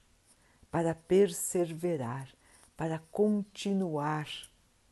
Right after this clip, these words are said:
neste nosso caminho, sem cair,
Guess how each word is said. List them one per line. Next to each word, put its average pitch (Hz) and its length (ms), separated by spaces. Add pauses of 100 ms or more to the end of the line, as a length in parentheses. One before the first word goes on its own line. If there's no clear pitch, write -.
(560)
neste 170 380
nosso 156 420
caminho, 143 720 (640)
sem 190 560 (140)
cair, 156 680